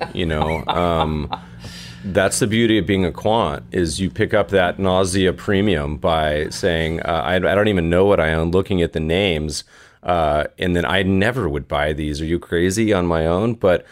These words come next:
um, but it's interesting. Like you mentioned, there's a lot of materials and energy, which in a higher inflationary world, uh, is pretty beneficial.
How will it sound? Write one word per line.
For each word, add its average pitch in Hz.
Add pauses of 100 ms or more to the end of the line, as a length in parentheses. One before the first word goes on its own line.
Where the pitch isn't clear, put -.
(240)
um, 95
but 117
it's 120
interesting. 110
Like 98
you 127
mentioned, 113
there's 95
a 90
lot 90
of 92
materials 87
and 85
energy, 80 (360)
which -
in 90
a 80
higher 85
inflationary 80
world, 78 (380)
uh, 78
is 87
pretty 90
beneficial. 78